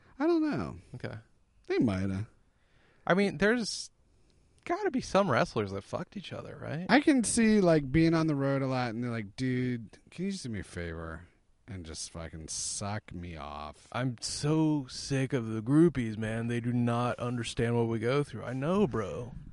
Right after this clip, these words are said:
Speaker 1: I know what you go through. I know you know.
Speaker 2: I know you do.
Speaker 1: Fucking know that, man.
Speaker 2: Well, then, do you know what I'm thinking?
Speaker 1: Yeah,
Speaker 2: Fuck,
Speaker 1: man.
Speaker 2: fuck yeah, I do.
Speaker 1: I'm there.
Speaker 2: Oh, bro. Ugh.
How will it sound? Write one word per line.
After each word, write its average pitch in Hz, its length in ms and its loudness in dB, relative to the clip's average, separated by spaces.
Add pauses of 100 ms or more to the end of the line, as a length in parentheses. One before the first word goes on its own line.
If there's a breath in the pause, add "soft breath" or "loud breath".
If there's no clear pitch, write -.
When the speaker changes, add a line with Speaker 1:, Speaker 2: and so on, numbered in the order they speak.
(160)
Speaker 1:
I 139 120 -4
know 185 140 0
what - 180 -6
you - 100 -14
go 69 200 -6
through. - 260 -12
I 214 140 0
know 160 420 0
you 160 200 -6
know. - 520 -12 (140)
Speaker 2:
I 123 120 -6
know 127 300 0
you 110 180 -2
do. 110 300 -10 (100)
Speaker 1:
Fucking 107 400 -8
know 127 240 -8
that, 120 320 -12
man. 117 400 -18 (180)
Speaker 2:
Well, 127 240 4
then, 117 260 0
do 113 100 0
you 113 80 4
know 117 220 6
what 120 140 6
I'm 101 200 -2
thinking? 123 540 -2 (220)
Speaker 1:
Yeah, 98 260 -4
Speaker 2:
Fuck, 160 80 0
Speaker 1:
man. - 420 -10
Speaker 2:
fuck - 320 -14
yeah, 120 300 -8
I - 120 -12
do. - 120 -14
Speaker 1:
I'm 92 160 -10 (160)
there. 76 480 -4 (720)
Speaker 2:
Oh, 143 440 2
bro. 135 760 4 (280)
Ugh. 123 840 -2